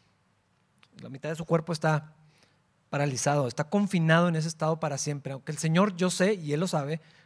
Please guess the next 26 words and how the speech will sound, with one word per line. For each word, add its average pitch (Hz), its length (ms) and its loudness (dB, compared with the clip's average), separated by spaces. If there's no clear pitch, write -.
los 123 100 -8
dos 160 140 4
lo 202 60 6
afirmamos, 165 680 2
Él 170 140 -4
po-, 196 220 0
si 170 180 -2
el 180 60 4
Señor 202 300 2
quiere, 226 160 0
lo 226 120 4
levanta, 151 540 2
pero - 100 -20
tal 139 160 2
vez 147 80 4
no 143 140 0
lo 139 80 -2
haga. 180 260 -6
Dios, 160 380 -4
Dios 151 140 -6
sabe. 127 320 -8
Pero 170 220 6
después 156 340 0
de 220 60 -6
esta 214 180 -8
vida, 220 320 -6